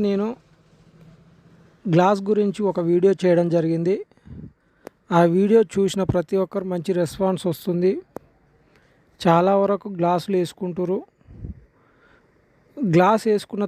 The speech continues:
తర్వాత ఓ టూ, త్రీ డేస్ తర్వాత గ్లాస్ మంచిగా ఉంది అన్న, గ్లాస్ మంచిగా ఉంది, మంచి క్వాలిటీ ఉందని చెప్తున్నారు. మీరు కూడా ట్రై చేయండి. ఇక్కడ నా కాడనే వేయించుకోవాలని కాదు, ఎక్కడ వేయించుకున్నా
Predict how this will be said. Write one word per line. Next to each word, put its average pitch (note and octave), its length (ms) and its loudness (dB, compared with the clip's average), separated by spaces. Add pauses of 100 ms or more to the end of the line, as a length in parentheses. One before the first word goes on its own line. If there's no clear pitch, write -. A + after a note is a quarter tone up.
తర్వాత F#3 400 0
ఓ F#3 160 -2
టూ, F#3 80 -2 (140)
త్రీ F#3 200 0
డేస్ F#3+ 160 2 (120)
తర్వాత F3+ 300 -2 (140)
గ్లాస్ F#3 240 2 (120)
మంచిగా F#3 340 -4
ఉంది F3+ 240 -2
అన్న, E3+ 120 -2 (1800)
గ్లాస్ G3 260 6 (120)
మంచిగా G#3 340 -2
ఉంది, G#3 220 -4 (1300)
మంచి F#3+ 280 2
క్వాలిటీ G3 460 2
ఉందని F#3 320 -4
చెప్తున్నారు. F3+ 560 -4 (840)
మీరు F3+ 220 2
కూడా A3 200 4
ట్రై F#3 240 2
చేయండి. F#3+ 320 0 (500)
ఇక్కడ G#3 260 4 (120)
నా E3+ 80 2 (160)
కాడనే G#3+ 300 0
వేయించుకోవాలని F#3 640 -4
కాదు, G3 200 0
ఎక్కడ G3+ 240 -4
వేయించుకున్నా G3+ 460 -2